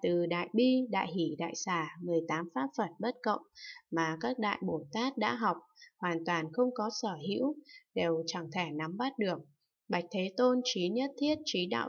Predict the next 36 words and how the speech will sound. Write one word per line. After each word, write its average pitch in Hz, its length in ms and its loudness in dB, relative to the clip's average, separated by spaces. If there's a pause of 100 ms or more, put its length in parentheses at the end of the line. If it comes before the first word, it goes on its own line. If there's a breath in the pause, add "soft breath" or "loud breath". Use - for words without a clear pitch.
tướng, 180 320 0
trí 175 220 -2
nhất 247 280 0
thiết 294 160 2 (100)
tướng 185 280 0 (420 loud breath)
mà 175 260 2
các 262 180 0
đại 214 260 2
Bồ 170 300 0
Tát 254 200 -2
đã 226 180 0
học, 208 220 0 (420)
hoàn 170 280 -2
toàn 170 280 0
không 247 220 2
có 233 180 -2 (120)
sở 208 100 0 (160)
hữu, 254 260 0 (320 loud breath)
đều 180 320 2
chẳng 180 280 -4
thể 196 120 0 (100)
nắm 165 240 0
bắt 269 220 0
được. 190 220 2 (540 loud breath)
Bạch 190 240 0
Thế 196 260 0
Tôn, 254 260 6 (340 loud breath)
các 277 180 2 (120)
pháp 302 200 6 (160)
hoặc 185 160 2 (100)
hữu 220 160 0 (120)
sắc, 302 160 2 (160)
hoặc 175 120 -2 (140)
vô 247 160 4 (120)
sắc, 302 140 2 (180)
hoặc 175 120 -2